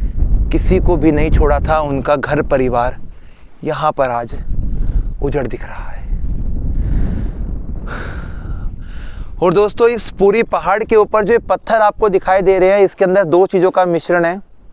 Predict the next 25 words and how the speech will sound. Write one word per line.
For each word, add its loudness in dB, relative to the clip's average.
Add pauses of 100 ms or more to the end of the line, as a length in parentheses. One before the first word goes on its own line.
(160)
एक -2
लाल 2
रंग 0
का 2
और 6
एक -2
ब्लैक 0
रंग -4
का। -12 (460)
ऐसा 2
लगता 0
है 0
कि 0
ना 2
जाने 2
कितने 0
लाखों 2
करोड़ों 2
वर्ष 2
पहले 0
यहाँ 0
पर 2
लावा 2
फूटा 0
होगा -2